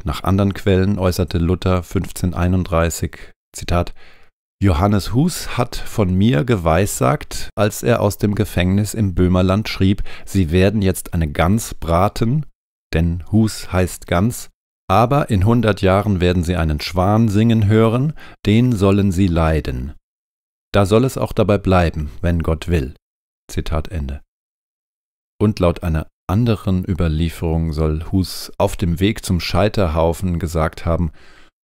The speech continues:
„Heut in des argen Feuers Glut ein arme Gans ihr braten tut. Nach hundert Jahren kommt ein Schwan, den sollt ihr ungebraten lahn.“ Lahn heißt erleiden.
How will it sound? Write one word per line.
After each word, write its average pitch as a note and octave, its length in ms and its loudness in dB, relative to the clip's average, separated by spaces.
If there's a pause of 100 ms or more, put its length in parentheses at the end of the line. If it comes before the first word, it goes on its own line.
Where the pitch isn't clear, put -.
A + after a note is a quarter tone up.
(200)
„Heut D#3+ 360 2
in D#3 280 2
des - 300 -2
argen A2 480 2
Feuers G#2 560 0
Glut C3+ 540 2 (260)
ein F#2 240 2
arme C3+ 420 2
Gans G#2 440 0
ihr A2 200 0
braten E2+ 600 0
tut. - 560 -4 (220)
Nach E2 200 -2
hundert F#2+ 400 2
Jahren G#2+ 460 2
kommt F2+ 360 -2
ein D2 120 -4
Schwan, G#2 600 0 (400)
den C3 320 2
sollt G2+ 360 2
ihr A2+ 260 0
ungebraten F#2 1040 0
lahn.“ D#2 500 -2 (1080)
Lahn C2+ 280 -4
heißt C2+ 240 -10
erleiden. C#2+ 540 -4